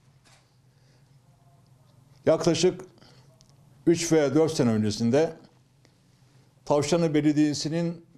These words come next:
belediye meclisinin almış olduğu karar çerçevesinde, e, Tavşanlı Belediyesi'ne ait mevcut imar planının yenilenmesi, revizyonu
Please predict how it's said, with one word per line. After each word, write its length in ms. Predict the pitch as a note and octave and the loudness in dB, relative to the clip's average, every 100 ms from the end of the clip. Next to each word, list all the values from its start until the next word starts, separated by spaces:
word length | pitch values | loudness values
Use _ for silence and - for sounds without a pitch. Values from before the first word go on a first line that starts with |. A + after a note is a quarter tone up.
| A#2 | -6
belediye 340 | B2+ C3+ D3+ | -2 0 0
meclisinin 360 | D3 C3 C3 B2 | 0 -2 -2 -2
almış 320 | B2+ C#3 - | -2 -2 -4
olduğu 220 | A#2+ A#2+ | -4 -4
karar 260 | B2+ C3 C3 | -2 -2 -2
çerçevesinde, 880 | B2 G#2 G2+ F2+ E2+ G2 A2 C#3+ - _ _ _ _ _ _ _ _ _ _ _ _ _ - | -4 -4 -4 -6 -10 -6 -4 -4 -6 _ _ _ _ _ _ _ _ _ _ _ _ _ -4
e, 420 | A#2 G#2+ A2 A2 G#2+ | 2 2 2 2 -2
Tavşanlı 600 | - C#3 B2 F#3+ E3+ B2 | -2 -2 0 0 0 0
Belediyesi'ne 680 | B2 C3+ C3 C3+ C3 D#3 D#3+ | -2 -2 -2 -2 -2 -2 -2
ait 680 | F3 B2 A2+ C3 E3 - - _ _ _ _ _ - | 0 0 0 0 -2 -6 -16 _ _ _ _ _ -4
mevcut 500 | A2+ C#3 D3 E3 D#3 | 0 0 0 -4 -4
imar 360 | C3 D#3 D3+ | -2 -2 -2
planının 520 | C3+ G2+ F#2+ A2+ E3 C#2+ _ _ _ _ _ _ | -4 -8 -6 -8 -10 -16 _ _ _ _ _ _
yenilenmesi, 960 | A2 C3 C3+ B2 G2+ F2 - F#2 G#2+ A2 | -2 0 2 0 -2 -8 -14 -12 -10 -4
revizyonu 680 | A#2+ C3+ B2 G#2+ F2+ F#2 | -2 -2 -4 -4 -6 -8